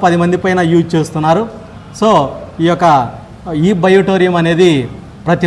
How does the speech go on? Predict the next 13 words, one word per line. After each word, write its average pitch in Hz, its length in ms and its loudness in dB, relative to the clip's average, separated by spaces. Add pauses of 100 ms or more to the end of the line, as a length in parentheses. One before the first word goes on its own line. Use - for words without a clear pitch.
ఒక్కరికి 185 400 0
కూడా, 185 180 6 (880)
నాకు, 220 340 4 (580)
మనకు, 208 320 4 (400)
మనందరికీ 202 560 2 (280)
అన్నటువంటి 180 400 0 (120)
ఆలోచనలో 185 500 0 (400)
ఇప్పుడు 156 240 -2
ప్రతి 165 200 0 (100)
ఒక్కరికి, 214 380 0 (560)
పుట్టిన 233 280 0 (100)
పిల్లవాడి 196 400 4
నుంచి 202 240 2